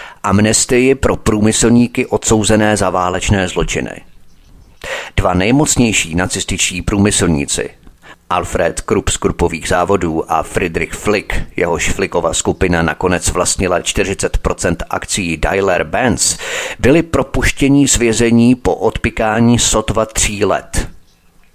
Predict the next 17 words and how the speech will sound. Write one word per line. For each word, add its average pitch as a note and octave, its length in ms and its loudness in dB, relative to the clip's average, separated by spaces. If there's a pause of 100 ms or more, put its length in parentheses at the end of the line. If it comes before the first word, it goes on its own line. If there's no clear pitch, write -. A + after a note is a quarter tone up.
(600)
Alfred D#2 520 -2
Krupp F#2 340 0 (120)
a D#2 80 0
Friedrich E2+ 480 -4
Flick - 400 -2 (380)
byli G2+ 240 2
ústředními D#3+ 680 2
postavami B2+ 640 2
nacistického A2 840 0
hospodářství. E2 920 -2 (1080)
Jejich E2+ 300 0
podniky G2 520 2
využívaly F2+ 720 -2
otrocké F2+ 640 0
dělníky F#2+ 680 0
jako F2+ 220 0
dobytek, F2+ 640 0